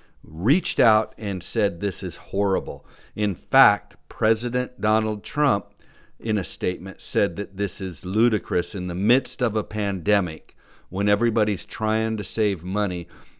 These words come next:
for the American consumer. Fannie Mae and Freddie Mac, under the guise of Mark Calabria, who is the head of the F H F A, pulled a fast one.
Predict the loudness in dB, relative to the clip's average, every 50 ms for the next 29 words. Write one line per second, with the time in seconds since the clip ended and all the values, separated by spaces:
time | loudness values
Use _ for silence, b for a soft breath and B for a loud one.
0 | b b _ _ 4 8 10 10 10 8 6 4 0 2 2 2 2 2 2 2
1 | 0 -2 -6 -8 -6 -6 -6 -8 -8 -8 -8 -8 -8 -6 -6 -8 -10 -10 -14 _
2 | _ _ -4 -2 -2 0 0 0 0 2 2 2 2 0 -2 -4 -6 -4 -4 -2
3 | -2 -2 -2 -4 -4 -4 -6 -8 -10 -14 -14 -8 -4 -2 -2 -2 -2 -2 0 0
4 | 2 2 2 0 0 -2 -6 -6 -4 -2 0 0 0 -2 -6 -6 -2 -2 0 0
5 | 0 -2 -4 -4 -4 -2 -2 -2 -2 -4 -4 b b b b b b b b b
6 | b b b b -2 2 6 6 6 6 4 2 -2 -4 -4 -4 -2 0 0 2
7 | 2 0 -2 -2 -2 -2 -2 -2 -4 -4 -4 -4 -4 -2 -4 -4 -4 -4 -2 -2
8 | -2 -2 -4 -8 -2 0 2 2 2 0 -2 -4 -2 0 0 0 0 -2 -8 -12
9 | -14 -14 -16